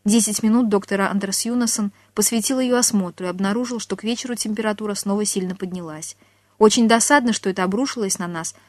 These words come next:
как раз когда ты в последние недели стала так успешно поправляться. Теперь я, к сожалению, ещё недели две не смогу тебя выписать. Двух недель должно хватить».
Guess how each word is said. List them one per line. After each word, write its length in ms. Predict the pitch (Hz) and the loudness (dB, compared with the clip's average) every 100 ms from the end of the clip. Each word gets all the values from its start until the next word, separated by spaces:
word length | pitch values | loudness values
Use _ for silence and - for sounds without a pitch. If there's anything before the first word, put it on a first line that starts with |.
| _ | _
как 140 | - 202 | -4 2
раз 200 | 220 214 | 4 2
когда 260 | 214 208 202 | 2 0 2
ты 120 | 214 | 0
в 60 | |
последние 580 | - 196 208 190 190 190 | 0 0 2 0 0 -2
недели 260 | 190 226 233 | -2 0 -2
стала 300 | - 196 180 | 0 0 0
так 120 | 175 | -4
успешно 420 | 202 - 202 214 | -8 -4 -4 -4
поправляться. 720 | 202 208 220 196 170 - - - _ _ _ _ | -6 -4 -4 -4 -6 -6 -10 -12 _ _ _ _
Теперь 280 | - 208 208 | -2 0 2
я, 160 | 226 277 | 4 2
к 60 | |
сожалению, 640 | - 208 202 190 175 175 170 | -2 -6 -4 -4 -6 -8 -4
ещё 240 | 196 - | -2 2
недели 380 | 202 202 196 190 | 2 4 2 0
две 280 | 180 214 262 - _ | 0 -2 -2 -6 _
не 100 | 269 | -2
смогу 320 | 269 214 196 | 2 2 2
тебя 260 | 208 202 196 | 0 0 0
выписать. 540 | 180 170 165 - - _ _ _ - | -2 -4 -6 -6 -10 _ _ _ -2
Двух 260 | 202 208 220 | 0 2 2
недель 320 | 208 233 254 | 4 4 4
должно 320 | 208 185 196 | 2 0 -2
хватить». 560 | - 196 190 165 160 | -2 -4 -4 -10 -14